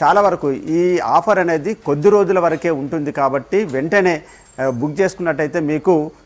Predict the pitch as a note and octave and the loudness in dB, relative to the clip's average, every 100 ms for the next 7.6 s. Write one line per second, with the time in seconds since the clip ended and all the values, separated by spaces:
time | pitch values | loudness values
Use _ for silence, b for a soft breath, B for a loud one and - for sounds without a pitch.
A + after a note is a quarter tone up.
0 | - C3 D#3+ F#3 F3+ E3 D3+ D#3+ D3+ D3 | -6 -2 2 2 2 -2 0 0 0 -4
1 | C#3 D3 C#3 C#3 C3+ D3+ C3+ A2 - E3+ | -4 -4 -4 -6 -4 -4 -2 -4 -6 -4
2 | D#3+ C#3+ A2+ D3+ C#3+ C#3 C#3 C#3 A#2+ A#2+ | -4 -4 -2 -4 -4 -4 -4 -4 -6 -4
3 | C#3+ E3 A3 B B C#3+ F3 A#3 G#3 G3+ | -2 -2 -4 B B 0 0 0 2 2
4 | F3 C#3+ E3 F#3 D#3+ C#3 D#3+ C#3+ C#3 C#3 | 2 2 2 2 0 -2 -2 -2 -4 -4
5 | A#2+ - C#3 C#3+ C3 B2+ A#2 B2+ C3 C3 | -4 -8 -10 -6 -4 -6 -6 -4 0 2
6 | B2 B B - C3 C#3 F#3 G3+ D3+ C#3+ | 0 B B -6 -2 -2 0 0 0 -2
7 | - D3+ C#3+ C#3 D#3 C3+ | -2 -4 -2 -2 -2 -2